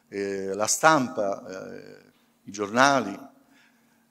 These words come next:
E vedo che ogni volta che c'è qualche botta di bradisismo a Pozzuoli, la gente diventa più,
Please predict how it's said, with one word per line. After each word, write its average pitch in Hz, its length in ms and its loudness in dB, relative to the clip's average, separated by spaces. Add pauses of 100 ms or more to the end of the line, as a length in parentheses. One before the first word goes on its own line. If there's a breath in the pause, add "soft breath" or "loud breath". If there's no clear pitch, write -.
(140)
E 170 120 4
vedo 160 340 8
che 175 120 2
ogni 226 200 4
volta 214 420 8
che 156 140 -2
c'è 175 260 -2
qualche 156 320 4
botta 165 420 4
di 139 120 -4
bradisismo 131 880 -2
a 107 60 -4
Pozzuoli, 117 960 -8
la 170 180 0
gente 123 480 -4
diventa 131 540 -4
più, 117 520 -2